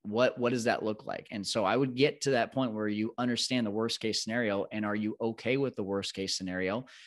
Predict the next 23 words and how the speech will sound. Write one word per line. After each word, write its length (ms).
And 80
if 80
you 140
are, 220
you 160
can 120
make 180
a 40
decision 540
based 320
on 160
that 340
to 180
still 220
be 120
a 40
personal 400
guarantor. 560
But 320
just 160
so 80
you 180
know, 440